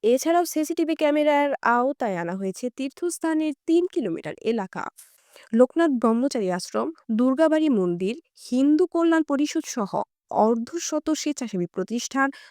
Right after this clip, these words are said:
দর্শনার্থীদের খাবার সরবরাহ ও অন্যান্য সেবা প্রদান করছে।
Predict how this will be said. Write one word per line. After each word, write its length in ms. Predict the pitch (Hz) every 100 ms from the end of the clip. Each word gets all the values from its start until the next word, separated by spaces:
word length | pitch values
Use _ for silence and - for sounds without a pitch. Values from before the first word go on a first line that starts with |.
| -
দর্শনার্থীদের 840 | 220 233 - 320 320 311 277 202 -
খাবার 300 | - 208 190
সরবরাহ 480 | - 190 202 226 233 285 -
ও 60 | 277 262
অন্যান্য 400 | 285 302 320 330
সেবা 300 | - 320 302
প্রদান 240 | 214 175 -
করছে। 400 | - 180 -